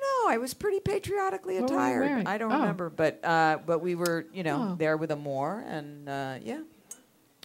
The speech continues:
Speaker 1: All right. But we got the rum.
Speaker 2: You
Speaker 1: That's
Speaker 2: know.
Speaker 1: the important thing. Maybe he got two bottles of rum, but, uh, anyway, here we go. So, uh, we've got the
Speaker 2: It's a shot glasses. Okay.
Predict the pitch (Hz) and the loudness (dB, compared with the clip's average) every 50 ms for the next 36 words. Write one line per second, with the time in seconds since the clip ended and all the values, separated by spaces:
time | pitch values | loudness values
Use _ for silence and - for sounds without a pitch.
0 | - - 180 190 208 208 160 - - - - - - - - - - 202 190 180 | -2 2 4 4 4 2 0 -4 -10 -20 -20 -20 -20 -20 -8 2 8 8 8 8
1 | - - 208 196 - 220 220 262 285 285 - - 269 269 277 285 285 269 214 165 | 6 2 0 6 10 10 12 10 10 6 4 2 6 8 8 10 10 8 8 6
2 | - - - 277 226 165 180 175 175 196 196 190 196 196 190 151 165 151 - 135 | 0 -8 -4 0 4 4 4 4 4 0 -2 -2 -2 -2 -2 -4 -6 -4 -2 -2
3 | 131 131 156 170 _ _ - - - - - - 156 170 165 170 151 170 175 156 | -2 -2 -6 -12 _ _ -20 -20 -20 -20 -12 -6 -4 -4 -2 -2 -4 -2 2 2
4 | 165 151 151 - - 175 147 147 127 123 123 123 120 113 113 117 123 147 170 - | 2 2 2 -2 -6 -2 -2 0 0 -2 -4 -6 -8 -10 -10 -10 -10 -12 -12 -8
5 | - 143 131 123 - - 208 147 139 131 131 127 131 127 - - _ - - - | -2 -2 -2 -2 -4 -10 -6 -4 -4 -2 -2 -2 -4 -6 -8 -14 _ -20 -16 -10
6 | - 160 156 139 127 123 127 135 147 151 151 156 143 151 131 117 123 - - - | -6 -4 -4 -2 -2 -4 -4 -4 -6 -6 -6 -4 -4 -4 -4 -4 -6 -12 -20 -20
7 | - - - - _ - - - 175 165 165 160 156 160 156 143 - - - 156 | -20 -20 -20 -20 _ -8 -2 2 4 4 4 4 4 2 0 0 -2 -4 -4 -2
8 | 147 143 143 139 131 127 - _ - - - 131 139 151 147 143 147 151 139 131 | 0 0 0 -2 -2 -6 -10 _ -14 -10 -8 -6 -6 -6 -6 -6 -4 -2 -2 -2
9 | 127 - - - - 135 131 127 123 123 123 - - - - - - - 180 170 | -4 -6 -10 -10 -6 -4 -4 -2 -4 -4 -6 -8 -10 -12 -12 -8 -4 -4 -2 -4
10 | 170 - - 180 180 170 - - - 220 - - - - - - - - _ _ | -4 -4 -2 -2 -2 -2 -4 -8 -12 -12 -12 -12 -18 -20 -20 -20 -20 -20 _ _
11 | 143 143 147 - 175 196 185 - _ - - - _ _ _ _ _ _ _ _ | -20 -20 -20 -20 -20 -20 -20 -20 _ -20 -20 -20 _ _ _ _ _ _ _ _
12 | _ _ _ _ _ _ _ _ _ _ _ _ _ _ _ _ _ _ _ _ | _ _ _ _ _ _ _ _ _ _ _ _ _ _ _ _ _ _ _ _
13 | _ _ _ _ _ _ _ _ - - _ _ _ _ _ _ - - _ - | _ _ _ _ _ _ _ _ -20 -20 _ _ _ _ _ _ -20 -20 _ -20
14 | - 196 196 - - - - - 196 202 226 277 | -20 -20 -20 -20 -20 -16 -8 -6 -4 -4 -4 -6